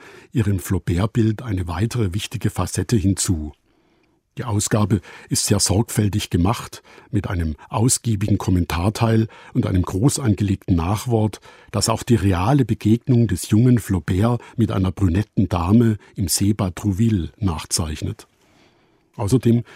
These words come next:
gibt es zu dem frühen Prosatext noch eine Auswahl aus den Jugendbriefen Flauberts, die ein Drittel des gesamten Buches ausmacht und die biografischen Hintergründe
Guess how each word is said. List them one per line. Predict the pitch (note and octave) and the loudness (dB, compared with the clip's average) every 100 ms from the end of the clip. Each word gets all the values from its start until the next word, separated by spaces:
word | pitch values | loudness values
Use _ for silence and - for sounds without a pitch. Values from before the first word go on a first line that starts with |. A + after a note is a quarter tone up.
| - - | -20 -8
gibt | A2+ B2+ | -2 0
es | - | 0
zu | G#2+ | 2
dem | G2 | 0
frühen | - - A#2 C3 | 0 2 4 4
Prosatext | - G2+ B2 A2+ G2+ - G#2 - - - | 2 0 2 2 0 -2 -4 -6 -8 -8
noch | - G#2 | -4 0
eine | A2 F#2 | 0 0
Auswahl | G#2 A2+ - A#2 G#2 G#2+ | 0 -2 -2 -2 0 0
aus | G#2+ G2 | -4 -4
den | G#2+ | -4
Jugendbriefen | D#2+ G#2 D3 - G2 - E2+ - F#2+ | -2 0 -2 -2 -4 -4 -6 -4 -4
Flauberts, | G#2 G2 F#2+ F#2+ A2+ - - - - _ - | -2 -2 0 0 0 -4 -12 -20 -20 _ -2
die | |
ein | F2+ F2 | 0 0
Drittel | A2+ - C3+ | 0 2 2
des | F2 E2+ | 2 -2
gesamten | G#2+ - G2+ - G2 | -2 0 0 -2 -2
Buches | B2 C3 A2+ | -2 0 -2
ausmacht | - F#2 E2+ F#2+ G#2 - - - - | -4 -6 -2 0 -2 -6 -20 -20 -10
und | D#3 A2+ | -4 -2
die | |
biografischen | F#2 G#2 E2+ F2 G#2+ - - G2 | 0 0 -2 -2 -2 -2 -2 2
Hintergründe | G#2+ B2 C#3 A2+ A2+ A#2 A#2+ | 2 2 2 2 4 4 0